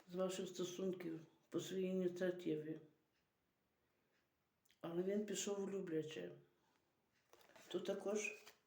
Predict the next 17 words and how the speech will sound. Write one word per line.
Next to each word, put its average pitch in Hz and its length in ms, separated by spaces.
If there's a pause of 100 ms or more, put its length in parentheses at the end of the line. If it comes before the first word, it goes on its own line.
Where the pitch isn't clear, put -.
(320)
була 190 320
за-, 175 500
задіяна 196 720 (2500)
магічні 196 500
впливи 160 400
якісь. 156 400 (1000)
Ви 190 100
про 190 180
це 196 160
дізнаєтеся. 185 840 (1000)
Він 202 160
проявиться 208 720
і 180 140 (160)
дасть 196 240
про 180 120
себе 185 340
знати. 180 500